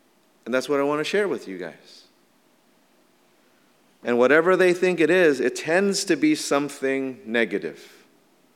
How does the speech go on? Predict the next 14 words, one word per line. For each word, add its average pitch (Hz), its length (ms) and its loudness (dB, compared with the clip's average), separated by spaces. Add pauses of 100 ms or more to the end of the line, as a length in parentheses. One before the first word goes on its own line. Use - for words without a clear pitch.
(100)
Whatever 120 400 0
it's, 120 240 -8
like, 104 300 -6
a 98 120 -4
politicized 117 920 0
thing, 95 380 -4
like, 85 220 -14
all 123 320 0
you 135 140 -4
Christians 117 460 -8
believe 104 480 -4
this, - 560 -4 (540)
in 107 160 -8
politics. 90 680 -10